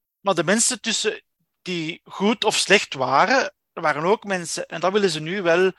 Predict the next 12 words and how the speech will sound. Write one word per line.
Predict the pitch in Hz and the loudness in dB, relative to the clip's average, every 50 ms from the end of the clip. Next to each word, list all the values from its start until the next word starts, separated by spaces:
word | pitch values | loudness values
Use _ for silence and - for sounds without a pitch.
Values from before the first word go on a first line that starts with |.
| _ _ _ _ _ _ _ _ _ | _ _ _ _ _ _ _ _ _
met | _ 175 - | _ -10 -10
de | 170 139 | -8 -8
boeken, | 131 175 185 - 196 190 185 180 180 185 - - - | -8 -12 -6 0 2 4 6 6 4 4 0 -2 -6
series | - - - 156 165 160 165 - | -6 -2 0 0 0 0 -2 -4
gelijk | - 165 151 151 - - | -2 -2 -4 -4 -4 -8
en, | - 156 151 170 180 196 - - | -8 -8 -8 -8 -12 -14 -14 -14
zoals | - - - 156 156 - - | -10 -4 -2 -2 -2 -2 -2
Endor, | 175 175 175 185 165 170 170 185 175 170 170 | -2 0 0 0 0 0 0 0 0 0 -4
willen | 175 160 151 | -4 -2 -2
ze | 135 151 139 | -2 -2 0
wel | 143 151 170 180 - - _ _ _ _ _ | 0 0 0 -2 -6 -10 _ _ _ _ _
anders | - 180 190 180 196 165 - - - - - - | -4 -4 -2 -2 -2 -2 -2 -4 -4 -6 -8 -8